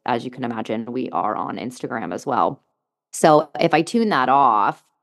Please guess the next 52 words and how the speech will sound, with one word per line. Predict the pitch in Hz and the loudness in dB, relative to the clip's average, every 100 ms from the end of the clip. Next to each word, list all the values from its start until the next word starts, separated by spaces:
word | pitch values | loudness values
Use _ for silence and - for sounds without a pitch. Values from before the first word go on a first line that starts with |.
| _ _ _ _ _ 147 | _ _ _ _ _ 2
I | 165 | 2
do | 151 160 | 0 -2
realize | 147 143 131 135 | 0 0 0 0
that | 131 | -2
I | 123 | -2
have | 139 117 | -2 -2
those | 135 123 | -4 -8
extra | 87 - 135 131 _ | -12 -10 -10 -10 _
fifteen | 147 147 151 143 | -8 -6 -6 -4
minutes, | 135 139 147 - | -2 -4 -6 -8
even | 151 139 | -4 0
on | 120 | 0
those | 120 120 | -2 -4
really | 131 107 110 | -4 -4 -2
busy | 113 117 113 | -4 -4 -4
days | 87 65 - | -2 -4 -4
where | 127 | -2
I'm | 131 | -2
like, | - - _ | -4 -8 _
"Just | - - | -20 -10
put | 165 | -8
the | 190 | -4
dog | 214 226 | -2 0
on | 247 | 0
the | 262 277 | 0 2
leash. | 160 135 156 - - _ _ _ _ | 2 2 -2 -12 -20 _ _ _ _
It's | - - | -10 -4
gonna | 131 | -2
make | 127 160 - | 0 -2 0
her | 214 208 | 0 4
day." | 147 120 131 139 _ _ _ _ _ - | 2 2 -2 -8 _ _ _ _ _ 0
And | 220 | 4
that | 277 277 | 6 4
was, | 247 | 2
that's | 226 302 - | 0 0 0
huge | 214 170 | -4 -4
for | 180 | -6
me | 156 | -8
too. | 156 262 | -2 0
You | 156 | 0
were | 151 | -2
saying | 156 175 175 156 | 0 0 0 -4
you're | 139 | 0
going | 165 156 151 | 0 0 -2
out | 143 | -2
on | 143 | -2
a | |
walk. | 165 151 - | 2 2 2
Did | 165 | -6
you | 202 | -2
say | 220 | -2
you, | 226 226 | -2 -4